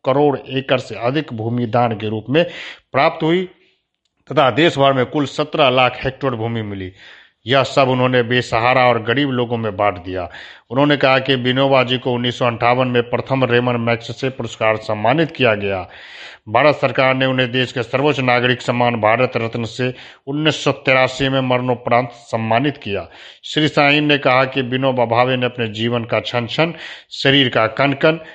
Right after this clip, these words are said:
समाज के कल्याण व राष्ट्र के विकास के लिए समर्पित किया। उनका संपूर्ण जीवन प्रेरणादायक व अनुकरणीय है।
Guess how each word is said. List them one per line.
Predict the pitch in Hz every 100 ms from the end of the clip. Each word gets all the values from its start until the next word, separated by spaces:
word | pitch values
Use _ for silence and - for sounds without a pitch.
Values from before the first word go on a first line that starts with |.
| -
समाज | - 127 131 120
के | 127
कल्याण | 117 120 117 143 151
व | 123
राष्ट्र | 113 117 - -
के | 120
विकास | 107 107 120 117 -
के |
लिए | 107
समर्पित | - 104 95 98 92
किया। | - 90 90 - - - -
उनका | 131 123 131
संपूर्ण | - 131 117 147 156 139
जीवन | 110 127 143
प्रेरणादायक | 135 139 123 120 120 113 120 147 143
व | 123
अनुकरणीय | 117 - 123 117 117 117 113 123
है। | 131 104 95 - -